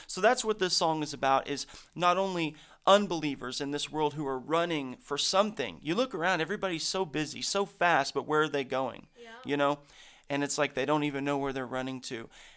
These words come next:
Speaker 1: And, but also Christians who have become so self-focused and they've taken their eyes off of Jesus.
Speaker 2: Mm-hmm.
Speaker 1: So that's really the heart of this song. And I want people to,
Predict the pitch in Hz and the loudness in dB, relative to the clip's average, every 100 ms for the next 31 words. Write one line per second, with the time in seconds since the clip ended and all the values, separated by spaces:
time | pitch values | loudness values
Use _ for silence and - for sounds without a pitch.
0 | _ - 143 135 - 139 151 156 165 160 | _ -2 -2 -2 -8 -2 4 4 4 -2
1 | 151 - 170 165 - 143 127 - 147 135 | -6 -6 -4 -2 -4 -4 -6 -4 -6 -2
2 | 135 123 - - - _ - - 147 - | -2 -4 -10 -20 -20 _ -8 -4 -2 -2
3 | 180 - - 175 170 - 165 170 165 127 | 0 2 4 4 2 0 2 2 0 -4
4 | 127 - - - - 143 139 135 - - | -4 -8 -10 -14 -4 -2 -2 -4 -10 -2
5 | 214 214 185 156 135 139 135 127 123 123 | 0 0 -2 -2 0 2 2 0 -4 -6
6 | - 123 - 120 117 82 - - - - | -8 -8 -8 -8 -10 -12 -10 -10 -10 -18
7 | - - - - _ - - 135 139 - | -20 -20 -20 -20 _ -12 -4 0 0 0
8 | 147 131 120 131 131 123 110 123 - 120 | -2 0 -2 0 -2 -2 -8 -8 -4 -2
9 | 113 120 131 139 135 151 147 147 - 127 | -4 -2 0 2 0 -4 -6 -8 -4 -6